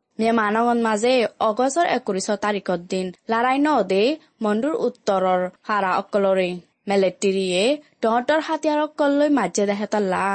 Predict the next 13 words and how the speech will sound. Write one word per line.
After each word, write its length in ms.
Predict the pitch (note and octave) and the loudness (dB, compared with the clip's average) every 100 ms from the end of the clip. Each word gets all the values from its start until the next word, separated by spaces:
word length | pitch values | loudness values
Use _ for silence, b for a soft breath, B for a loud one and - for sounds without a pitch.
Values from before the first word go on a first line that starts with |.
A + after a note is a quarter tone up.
| G3 b - | -4 b -2
মেইনজিৰ 400 | A3+ C4+ C#4+ F4 | 0 2 0 -2
ফাৰাৰ 460 | F4 B3 F#3 F#3+ C#4+ | 0 0 0 0 -2
ষাঠ 220 | D#4+ C#4+ B3+ | -2 -4 -2
বছৰ 280 | D#4+ E4+ A#3+ | 0 0 0
যা 160 | G#3+ G#3 | 0 0
বেৰিগৰ 460 | G3+ F#3 F#3+ A#3 | 2 0 0 0
গাত 300 | A#3 F#3+ F#3 - | 0 -2 -2 -2
পৰি 320 | F#3+ F3 F3+ G3 F#3+ _ | -2 0 -2 -6 -8 _
মৰি 200 | A3 A3 G#3+ | -2 0 2
গৈ 200 | A#3 B3+ | 2 2
বুলি 200 | C#4+ D#4+ | 2 0
হৈ 220 | B3+ A#3 | 2 2
লেখকে। 480 | A3 F3 _ F#3 | 0 -2 _ -2